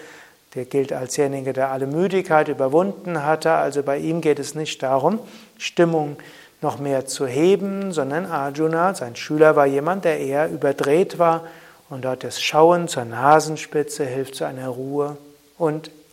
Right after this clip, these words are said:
Gelassenheit. Shambhavi Mudra, unteres Shambhavi Mudra, Variation B.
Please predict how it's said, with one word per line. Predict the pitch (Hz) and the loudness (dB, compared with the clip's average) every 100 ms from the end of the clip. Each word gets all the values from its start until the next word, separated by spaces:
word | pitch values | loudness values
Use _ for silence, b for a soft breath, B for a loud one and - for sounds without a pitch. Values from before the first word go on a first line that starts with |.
| - | -2
Gelassenheit. | 175 175 156 113 - 131 120 151 - - - _ _ _ _ _ _ _ b b b b b b b b b b b _ | 0 0 -4 -6 -10 -12 -14 -14 -14 -18 -20 _ _ _ _ _ _ _ b b b b b b b b b b b _
Shambhavi | - 226 233 233 214 | 2 4 8 8 6
Mudra, | 196 190 196 196 202 240 233 - - - _ _ _ _ - | 4 4 4 4 6 4 0 -16 -20 -20 _ _ _ _ -10
unteres | - 175 190 180 185 - | -2 -2 2 2 2 2
Shambhavi | 175 175 170 160 170 165 | 0 2 2 2 2 0
Mudra, | 160 165 165 165 160 165 165 - | 0 0 0 0 0 0 -4 -4
Variation | 139 131 135 131 127 - 160 151 143 | 2 2 2 -4 -6 -4 -2 -2 -6
B. | - 151 147 127 113 | -2 0 2 0 -6